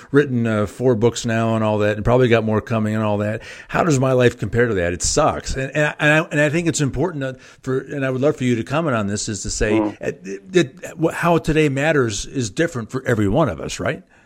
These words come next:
Speaker 2: Of course it's different. Yeah. I mean, in, in comparison, comparison is the thief of joy, you know, I believe is the
Speaker 1: Mm.
Speaker 2: quote, right? Uh,
Speaker 1: Right.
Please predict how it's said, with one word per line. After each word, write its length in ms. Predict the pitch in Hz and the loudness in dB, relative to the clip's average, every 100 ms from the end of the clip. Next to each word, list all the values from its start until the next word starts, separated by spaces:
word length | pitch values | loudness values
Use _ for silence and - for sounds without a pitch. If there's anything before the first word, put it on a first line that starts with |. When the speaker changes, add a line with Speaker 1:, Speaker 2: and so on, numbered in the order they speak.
| - | -4
Speaker 2:
Of 160 | 120 - | 0 6
course 240 | 180 - | 6 4
it's 80 | - | 2
different. 400 | 113 101 98 92 | 2 4 2 4
Yeah. 140 | 135 | 4
I 100 | 98 | 6
mean, 140 | 104 107 | 4 0
in, 120 | 104 | 0
in 120 | 104 | -2
comparison, 840 | 107 98 143 127 - 107 101 98 - - _ | -2 2 6 6 6 2 0 -4 -10 -20 _
comparison 540 | - 107 135 123 117 107 | -8 2 4 4 4 2
is 160 | 98 | 2
the 100 | 104 | 0
thief 260 | - 117 - | 2 0 0
of 140 | 92 | 2
joy, 420 | - 120 - - - | 6 8 8 2 -4
you 80 | 98 | -4
know, 140 | 95 | 0
I 40 | 95 | 2
believe 320 | 101 101 95 | 2 2 2
is 120 | 92 | 0
the 60 | 85 | -4
Speaker 1:
Mm. 60 | 78 | 4
Speaker 2:
quote, 360 | 110 92 - | 6 6 4
right? 340 | 101 104 104 104 | 4 4 2 2
Uh, 160 | 98 | 2
Speaker 1:
Right. 220 | 95 104 | 2 -2